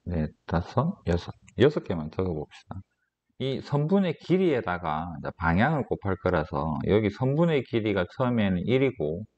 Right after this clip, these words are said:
Y방향인데 일이고 두 번째는 삼분의 일 곱해서 해오니까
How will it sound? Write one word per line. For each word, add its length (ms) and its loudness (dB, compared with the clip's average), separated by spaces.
Y방향인데 1300 -2
일이고 580 0
두 120 -2
번째는 640 0
삼분의 640 0
일 80 2
곱해서 520 -4
해오니까 500 -2